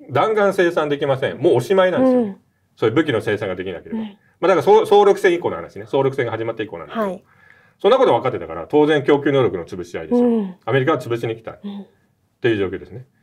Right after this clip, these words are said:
Speaker 1: から戦争でも壊れるんだけど、災害でもこれ壊れちゃいますよね。壊れちゃいます。で、こっからが本題なんですけども、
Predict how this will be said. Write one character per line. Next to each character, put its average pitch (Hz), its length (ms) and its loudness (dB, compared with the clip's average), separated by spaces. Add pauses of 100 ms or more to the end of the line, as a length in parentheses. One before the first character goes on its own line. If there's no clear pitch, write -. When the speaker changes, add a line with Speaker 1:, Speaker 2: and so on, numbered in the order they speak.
(140)
Speaker 1:
か 156 80 -2
ら 135 40 0
戦 185 140 2
争 226 160 4
で 240 60 6
も 156 120 4
壊 131 80 2
れ 123 60 2
る 127 80 2
ん - 20 -4
だ 95 80 -2
け 87 80 -4
ど、 90 220 -2
災 240 340 2
害 277 200 2
で 302 80 0
も 185 120 0
こ 135 80 0
れ 107 80 2
壊 104 220 -2
れ 92 80 -4
ち - 80 -14
ゃ 80 60 -12
い 76 40 -18
ま 73 100 -20
す - 80 -20
よ - 60 -16
ね。 - 80 -20 (640)
壊 85 80 -12
れ 80 80 -20
ち - 60 -20
ゃ - 20 -20
い - 20 -20
ま - 80 -20
す。 - 60 -20 (680)
で、 269 460 2 (180)
こ 160 120 0
っ - 20 -6
か - 100 -4
ら 147 80 4
が 175 80 4
本 131 160 4
題 123 160 4
な 120 100 2
ん 104 40 -4
で 82 80 -6
す - 80 -16
け 85 60 -10
ど 85 80 -8
も、 98 340 -4